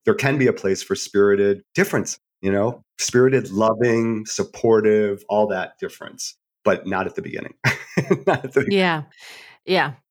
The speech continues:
Speaker 2: And there's a question that I always have in my head. It's like when there's something going on in that moment, I ask myself, "Melinda, would you rather be right in this situation? Would you rather be triggered in this situation? Or would you rather be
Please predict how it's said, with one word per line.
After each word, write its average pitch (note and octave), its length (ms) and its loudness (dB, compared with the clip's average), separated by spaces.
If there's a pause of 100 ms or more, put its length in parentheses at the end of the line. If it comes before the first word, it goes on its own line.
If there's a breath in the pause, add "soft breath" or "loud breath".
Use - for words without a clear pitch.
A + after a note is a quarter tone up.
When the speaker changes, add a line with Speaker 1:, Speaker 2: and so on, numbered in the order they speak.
(140)
Speaker 2:
And G#3 180 0
there's G#3+ 220 2
a G3+ 80 0
question B3 360 -2
that G3 100 2
I F#3 180 2
always F#3 260 0
have F3 240 -2
in E3+ 100 -2
my D#3+ 180 -2
head. C#3+ 440 -8 (200)
It's - 180 -6
like F3+ 140 0
when F3+ 120 2
there's E3 160 0
something G#3 360 0
going F3+ 320 2
on D#3 420 0 (140)
in F#3 180 0
that F3+ 180 0
moment, E3 560 2 (220)
I D#3+ 160 -2
ask D#3+ 360 -4
myself, D3+ 640 -2 (120)
"Melinda, F3+ 460 0 (100)
would F3+ 220 -2
you F3 120 0
rather E3+ 260 2
be D#3 220 -2
right C#3 480 -2 (100)
in G#3+ 120 2
this G#3+ 140 0
situation? G#3+ 640 -2
Would E3+ 160 -2
you E3 120 0
rather E3 200 0
be C#3+ 180 -4
triggered G#3 480 -2
in A3 160 0
this A3 140 -2
situation? G#3+ 720 -2
Or F3+ 100 0
would E3+ 220 0
you F3+ 100 2
rather E3+ 280 0
be D#3+ 400 -2